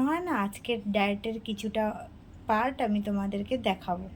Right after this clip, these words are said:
দেখো, আমি আমার লাঞ্চ নিয়ে বসে গেছি। আজকে যেহেতু ভেজ, মানে আমি মঙ্গলবার করে নিরামিষ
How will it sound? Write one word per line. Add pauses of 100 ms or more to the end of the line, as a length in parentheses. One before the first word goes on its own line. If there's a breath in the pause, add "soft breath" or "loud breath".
(1400)
দেখো,
আমি
আমার
লাঞ্চ (120)
নিয়ে
বসে
গেছি। (580 loud breath)
আজকে
যেহেতু (180)
ভেজ, (220)
মানে
আমি
মঙ্গলবার
করে
নিরামিষ